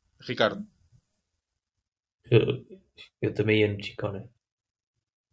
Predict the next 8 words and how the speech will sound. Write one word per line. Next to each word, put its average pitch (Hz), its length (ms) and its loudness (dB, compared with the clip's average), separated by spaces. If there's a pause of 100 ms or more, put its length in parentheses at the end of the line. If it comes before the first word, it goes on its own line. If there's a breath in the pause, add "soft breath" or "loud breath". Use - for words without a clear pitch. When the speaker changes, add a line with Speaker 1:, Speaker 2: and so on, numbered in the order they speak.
(240)
Speaker 1:
Desculpa. - 380 -10 (640)
Speaker 2:
Mas 120 140 4
para 120 120 0
ser 120 160 2
diferente, 113 340 0
se - 60 -12
calhar, 104 240 2 (220)
Gregard. 104 540 -2